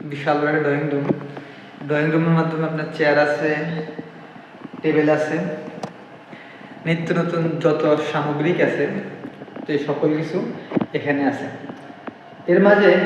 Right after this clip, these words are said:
আরও অনেক অনেক সুন্দর সুন্দর বা জিনিসগুলো আছে, যেগুলো আমাদের কোম্পানি আমাদেরকে দিয়েছে। যেমন কি একটা ওয়াশিং মেশিন, একটা ওয়াশিং মেশিন দিয়েছে,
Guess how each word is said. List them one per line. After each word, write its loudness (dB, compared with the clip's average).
আরও 10
অনেক 4
অনেক 0
সুন্দর 4
সুন্দর 4
বা 4
জিনিসগুলো 2
আছে, 0
যেগুলো 2
আমাদের 2
কোম্পানি 0
আমাদেরকে -2
দিয়েছে। 0
যেমন 0
কি -10
একটা 4
ওয়াশিং 6
মেশিন, -4
একটা 0
ওয়াশিং 8
মেশিন 0
দিয়েছে, 2